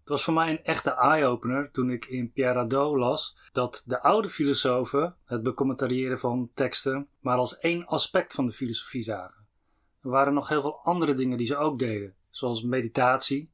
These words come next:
visualisatie en ademhalingstechnieken. Voor de oude Grieken was filosoferen dus niet alleen maar theorie, maar ook praktijk en dus ook een fysieke praktijk, dingen die je met je lichaam doet. Naast het ademhalen werd er bijvoorbeeld ook koude baden gedaan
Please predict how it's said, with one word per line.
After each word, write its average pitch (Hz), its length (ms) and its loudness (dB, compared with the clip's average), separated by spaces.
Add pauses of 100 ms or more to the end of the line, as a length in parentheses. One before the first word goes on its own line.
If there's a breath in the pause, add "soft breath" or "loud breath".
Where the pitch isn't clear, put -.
visualisatie 135 1160 2
en 196 320 0
ademhalingstechnieken. 117 1040 2 (400)
Voor - 160 -2
de 143 60 4
oude 147 200 4
Grieken 170 600 0
was 131 420 0
filosoferen 135 960 -2
dus 123 180 -2
niet 151 180 0
alleen 143 160 4
maar 127 100 -2
theorie, 135 480 2
maar 131 180 0
ook 135 160 0
praktijk 143 580 0
en 156 140 0
dus 143 200 -4
ook 160 200 0
een 151 100 0
fysieke 139 420 -2
praktijk, 107 560 -6
dingen 131 240 0
die 127 120 -2
je 127 80 -2
met 123 180 -4
je 127 60 0
lichaam 139 440 2
doet. 117 320 -6 (500)
Naast 127 240 -2
het - 100 -6
ademhalen 127 840 2
werd 117 160 -4
er 117 80 -2
bijvoorbeeld 117 440 -4
ook 120 480 -4
koude 131 320 2
baden 139 340 4
gedaan 104 360 -4